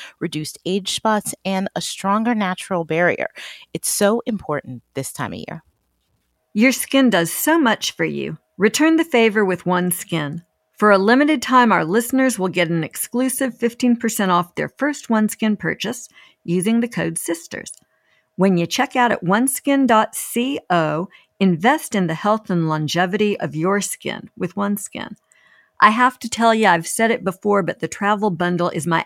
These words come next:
Speaker 2: absolute favorite companion wherever I am. I'm just re-, getting ready to go on a week-long trip with,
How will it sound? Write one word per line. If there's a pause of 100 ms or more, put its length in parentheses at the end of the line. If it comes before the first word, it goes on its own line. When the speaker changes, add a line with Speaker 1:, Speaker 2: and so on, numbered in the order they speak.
Speaker 2:
absolute
favorite
companion
wherever
I
am. (340)
I'm
just
re-,
getting
ready
to
go
on
a
week-long
trip (100)
with,